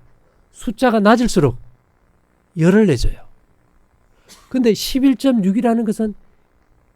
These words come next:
굉장히 강알칼리예요. 이렇게 추운 겨울에 집에 들어온 손님에게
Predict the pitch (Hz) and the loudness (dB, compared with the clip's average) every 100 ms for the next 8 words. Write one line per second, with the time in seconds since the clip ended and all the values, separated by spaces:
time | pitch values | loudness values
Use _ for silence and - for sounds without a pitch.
0 | _ - 226 285 285 285 269 269 165 190 | _ 6 8 8 8 6 4 0 -4 -6
1 | 208 156 - - - _ _ _ _ _ | -8 -14 -16 -20 -20 _ _ _ _ _
2 | _ - 226 226 - - - 208 202 202 | _ -2 -2 6 8 10 10 8 2 -2
3 | 190 180 - 214 202 - 170 175 - 208 | -2 -8 -6 -6 -4 -4 -8 -10 -10 -8
4 | 180 165 170 | -8 -8 -10